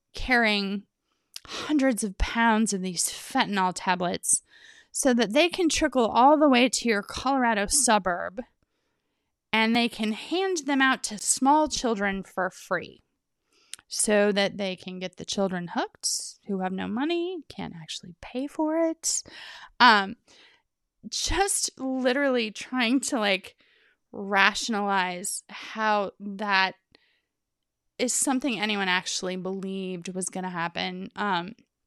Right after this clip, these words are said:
is, is a little baffling to me. So, um, I literally am just trying to encourage people to go back to just some common sense thinking. Let's have some dialogue. Let's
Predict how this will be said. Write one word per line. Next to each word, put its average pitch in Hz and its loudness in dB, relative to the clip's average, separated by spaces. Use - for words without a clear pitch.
is, 196 -6
is 233 0
a 202 0
little 202 -2
baffling 185 -8
to - -4
me. 190 -4
So, 240 2
um, 226 2
I 285 0
literally 330 0
am 233 0
just 226 0
trying 220 -2
to - -4
encourage 185 -8
people 180 -12
to 220 -6
go 359 -4
back 247 -2
to 220 -6
just - -10
some 294 -6
common 302 -4
sense 240 -6
thinking. 285 -4
Let's 170 -8
have - -16
some 190 -6
dialogue. 220 -2
Let's 185 -4